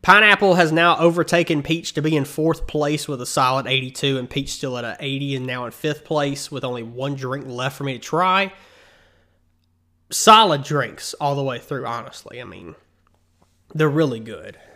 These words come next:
But with the last one, <coughs> still having no <laughs> juice and one hundred percent natural still somehow.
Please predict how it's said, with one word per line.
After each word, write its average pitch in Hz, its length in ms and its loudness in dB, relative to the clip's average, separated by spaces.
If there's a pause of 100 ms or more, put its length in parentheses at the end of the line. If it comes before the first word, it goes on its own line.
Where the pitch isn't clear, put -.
(120)
But 151 240 -2
with 151 160 -4
the 147 80 -2
last 180 440 6
one, 120 300 -6 (680)
<coughs> - 500 0
still 196 280 0
having 160 420 4
no 185 200 6
<laughs> - 0 -
juice 190 520 4
and 190 380 4
one 180 160 6
hundred 170 240 4
percent 160 320 -2
natural 156 440 0
still 113 300 -12
somehow. 110 600 -12